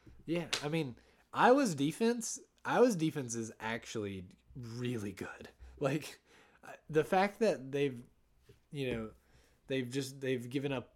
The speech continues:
how many points on the year? I mean, it's, like, some extremely minuscule number. It's, like,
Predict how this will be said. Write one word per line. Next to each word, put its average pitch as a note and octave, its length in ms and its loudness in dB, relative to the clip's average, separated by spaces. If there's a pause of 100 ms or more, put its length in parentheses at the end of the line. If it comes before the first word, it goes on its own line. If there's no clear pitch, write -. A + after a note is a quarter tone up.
(160)
how C3+ 160 -6
many D3+ 140 -4
points D3 380 -6
on D3 100 -6
the D#3 80 -4
year? D#3+ 240 -2
I D3 60 -6
mean, C3 120 -4
it's, - 200 -10
like, A#2 180 0 (220)
some C#3 440 -4
extremely E3 720 -4
minuscule A#2 500 -6
number. G2+ 280 -6
It's, E2 120 -14
like, A#2 140 -8